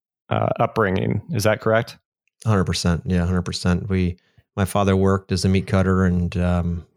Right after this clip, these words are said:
Speaker 2: on the nights and weekends, he had a slaughterhouse at our, our, our house farm area, and we would process animals, right? So that's what we do in Extra, and he'd pay, you know, farmers would pay cash for that. So that was,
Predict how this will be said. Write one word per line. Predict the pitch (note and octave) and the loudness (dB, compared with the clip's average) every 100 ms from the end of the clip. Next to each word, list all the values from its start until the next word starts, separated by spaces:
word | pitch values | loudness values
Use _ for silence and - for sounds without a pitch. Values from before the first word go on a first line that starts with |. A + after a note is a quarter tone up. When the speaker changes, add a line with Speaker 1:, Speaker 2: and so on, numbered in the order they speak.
| - | -4
Speaker 2:
on | F#2+ F2+ | 0 2
the | F2+ E2+ | 0 -2
nights | F2 F#2+ G2+ - | -2 0 0 0
and | F#2 | 2
weekends, | G#2+ - F2+ F2+ | 2 2 0 2
he | |
had | G2 | 0
a | F2 | 0
slaughterhouse | - F#2 F2+ F#2 F2+ F2+ - | 0 0 2 2 0 -2 -4
at | F#2+ | -2
our, | F2+ F2 - - | 0 -2 -4 -6
our, | F2 E2+ F2 - - | -4 -4 -6 -12 -8
our | F#2 | -2
house | F#2 F#2+ F2+ - | 0 2 0 -2
farm | - F#2 F2+ | 0 2 4
area, | F2+ F2+ F#2 - - - _ - | 4 4 0 -4 -18 -20 _ -4
and | F#2+ F#2+ F#2 F#2 E2+ - - | 0 4 4 4 2 -4 -2
we | G2 | 2
would | F#2+ | 2
process | F#2+ F#2+ G2+ G2 | 2 0 2 2
animals, | F#2+ B2+ - - - _ | 2 0 -2 -6 -12 _
right? | E2+ G2 | -2 -2
So | - G2 F#2+ F#2 | 0 2 4 2
that's | F#2 - | 0 -2
what | D#2+ | -2
we | F#2+ | -2
do | F2+ G2 | 0 2
in | F#2+ | 2
Extra, | G#2+ - F#2+ | 0 -2 0
and | F2+ | 0
he'd | F2+ F2+ | 0 0
pay, | F#2+ F#2+ | 2 2
you | F#2+ - | 0 -4
know, | G2+ F2+ | -4 -2
farmers | F#2 F#2+ F#2 | 0 0 0
would | E2 | -2
pay | F2+ | -2
cash | F2 G2+ - | -2 -2 -2
for | D#2+ | -4
that. | E2 F2 | -4 -4
So | - | -2
that | F#2 D2 | -2 0
was, | F#2 F2 | 0 -2